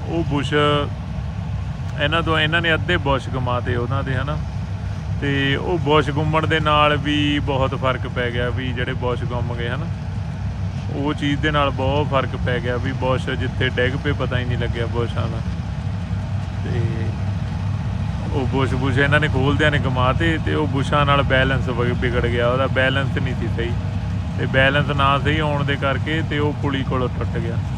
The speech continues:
ਤੇ ਫਿਰ ਆਪਾਂ ਅੱਗੇ ਵੀ ਕੰਮ ਕਰਵਾਉਂਦੇ ਆ, ਉੱਥੋਂ ਬਲਵੀਰ ਵਾਲੇ ਆ ਕੰਬਾਈਨ ਰਿਪੇਅਰ ਵਰਕਸ ਆ, ਸਾਹਨੇਵਾਲ,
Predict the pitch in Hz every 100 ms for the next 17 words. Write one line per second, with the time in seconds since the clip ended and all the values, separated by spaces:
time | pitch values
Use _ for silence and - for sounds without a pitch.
0 | - - - - - - - 135 135 143
1 | 143 139 - 147 147 151 147 151 147 143
2 | 147 135 139 139 139 143 147 139 139 139
3 | 135 131 127 123 123 123 123 120 - 123
4 | 123 123 120 127 127 127 123 120 127 -
5 | 117 - - - - - - - - -
6 | - - - 135 147 156 147